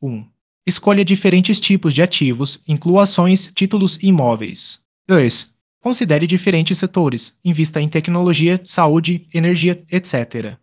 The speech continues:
Três. Avalie a geografia. Pense em investir em mercados internacionais,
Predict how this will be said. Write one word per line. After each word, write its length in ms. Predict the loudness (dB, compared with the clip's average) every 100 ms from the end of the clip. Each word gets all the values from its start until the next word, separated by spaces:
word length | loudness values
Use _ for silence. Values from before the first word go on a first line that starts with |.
| _ _ _
Três. 480 | 2 4 4 0 -6 _ _ _
Avalie 340 | -4 -2 0 0
a 40 |
geografia. 640 | 0 -2 -4 -4 -6 -6 -10 _
Pense 280 | -2 -2 0
em 100 | -2
investir 360 | -2 -2 -2 -2
em 80 | 0
mercados 600 | -2 -2 -2 -2 -2 -4
internacionais, 920 | -4 -2 -2 -2 -2 0 -2 -6